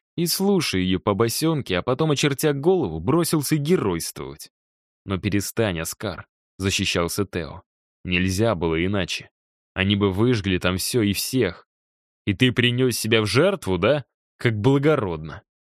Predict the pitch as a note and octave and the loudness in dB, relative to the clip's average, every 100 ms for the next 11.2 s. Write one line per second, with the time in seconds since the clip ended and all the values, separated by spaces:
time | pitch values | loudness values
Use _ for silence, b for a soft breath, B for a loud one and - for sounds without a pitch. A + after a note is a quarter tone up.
0 | _ _ F#2 G#2 A2+ A2+ - A2 - - | _ _ 0 2 2 0 0 -2 0 0
1 | B2+ B2+ - - C3 C3+ A2+ A#2 - A2 | 0 0 -2 0 0 2 0 0 0 0
2 | A#2 A2 C#3 C3 C3 - D#3 G3 D3+ E2+ | 2 2 2 2 -2 0 2 2 2 -2
3 | - _ _ _ - - G2+ A2 A#2 F#2 | -8 _ _ _ -12 -2 2 2 2 2
4 | E2 E2 E2 - _ _ _ _ - F#2 | 0 -6 -14 -18 _ _ _ _ 0 2
5 | A2 - G#2+ - B2 - F2+ D2+ D#2 - | 2 2 0 2 -2 0 0 0 -2 -8
6 | _ _ _ G2+ G#2 A#2+ B2 A2+ B2 A#2+ | _ _ _ -2 2 2 4 2 2 0
7 | D#2+ _ - F2+ F2 - F2+ E2+ F2 G2+ | -4 _ -4 -2 0 0 -2 0 0 2
8 | F#2 E2 D#2 D2+ - _ _ _ _ _ | 2 -2 -4 -14 -20 _ _ _ _ _
9 | _ - - G2 F#2+ A2 G2+ D#2+ - - | _ -20 -2 0 2 0 0 -2 -8 -10
10 | - _ F2+ F2+ F#2 F#2 G#2 C#3 G#2+ D#2+ | -18 _ -4 0 0 2 2 2 -2 -8
11 | D2+ - | -12 -14